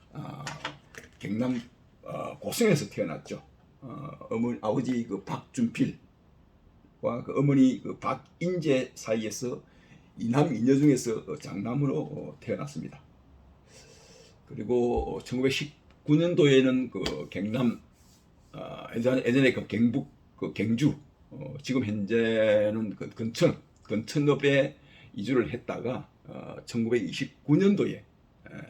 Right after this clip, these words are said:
근천 공립, 아, 보통학교를 졸업하고 천구백삼십오 년도에, 에, 대구에 있는 그 개성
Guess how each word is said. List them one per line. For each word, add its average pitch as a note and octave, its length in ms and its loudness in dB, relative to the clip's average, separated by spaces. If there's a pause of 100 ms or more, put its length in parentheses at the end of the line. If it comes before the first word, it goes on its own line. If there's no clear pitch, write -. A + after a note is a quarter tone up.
(880)
근천 A2+ 760 -2
공립, D3+ 440 2 (180)
아, - 200 -14 (100)
보통학교를 C3 720 -2
졸업하고 G2+ 600 -6 (600)
천구백삼십오 C#3+ 1080 0
년도에, D3 400 6
에, - 760 -4
대구에 C#3 360 4
있는 A#2 500 2
그 - 800 -10 (2250)
개성 F3 500 0